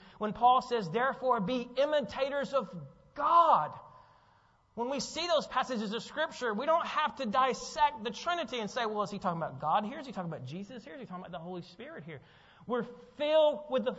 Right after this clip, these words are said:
fullness of God. You have the Holy Spirit in you. And so that's why we pray for this. That's why we study the Scriptures. That's why we're walking in these things. That's why we're doing all that we can in our aspect. But remember,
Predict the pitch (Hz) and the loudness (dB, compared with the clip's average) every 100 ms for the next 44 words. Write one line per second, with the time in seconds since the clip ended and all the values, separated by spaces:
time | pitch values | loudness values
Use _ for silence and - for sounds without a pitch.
0 | - 247 294 285 277 - - - 226 190 | -8 -4 0 0 0 -4 -12 -8 -6 4
1 | 240 269 202 220 202 214 208 196 247 269 | 10 12 10 4 -4 -2 -2 4 4 4
2 | - 254 233 202 185 208 226 202 139 143 | -2 -4 -4 -4 -8 -6 -4 -4 -8 -12
3 | 156 202 190 180 185 190 220 269 226 185 | -6 0 0 0 -4 0 4 6 4 2
4 | 196 - - - - 233 240 185 147 135 | -4 -6 -14 -8 0 2 2 -2 -6 0
5 | 208 - 226 254 262 220 185 - - - | -2 0 4 6 6 2 -6 -10 -18 -8
6 | 240 226 190 - 214 202 - 156 196 - | -6 -4 -8 -8 -8 -6 -6 -4 -4 -4
7 | 196 247 277 262 208 190 240 240 214 208 | 0 4 4 2 0 2 0 0 -6 -8
8 | 196 190 175 160 - 147 131 135 190 - | -10 -8 -8 -10 -14 -16 -12 -8 -8 -10
9 | 190 233 269 277 240 214 185 202 202 214 | 0 4 6 4 2 0 0 -2 0 4
10 | 262 247 226 220 208 214 202 190 175 220 | 4 4 0 -4 -6 -6 -4 -4 2 4
11 | 240 208 208 - 208 202 185 175 180 220 | 6 4 2 0 -2 -2 -2 -2 -2 -4
12 | 285 226 196 | -2 0 -2